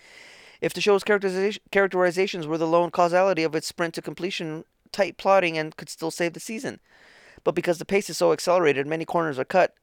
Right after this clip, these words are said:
characters come up and go without purpose or preamble. Hi, Bron, bye, Bron. The Golden,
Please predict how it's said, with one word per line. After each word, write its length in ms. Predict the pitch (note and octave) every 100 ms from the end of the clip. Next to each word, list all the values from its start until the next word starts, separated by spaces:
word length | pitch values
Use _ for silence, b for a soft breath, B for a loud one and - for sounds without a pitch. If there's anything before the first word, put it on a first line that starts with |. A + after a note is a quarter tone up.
| -
characters 360 | D#3+ E3 D#3
come 180 | - D3
up 160 | D3 -
and 100 | E3
go 180 | D#3 F3
without 360 | C#3+ C3+ C3 -
purpose 280 | F#3+ D3 C#3+
or 100 | B2+
preamble. 540 | - E3+ C#3+ A#2+ C3+ b b b b
Hi, 200 | - F3
Bron, 340 | D3+ B2 C3 B2
bye, 160 | D3+
Bron. 340 | C3+ A#2+ C3 b b b b
The 100 | C#3
Golden, 300 | B2+ D3+ E3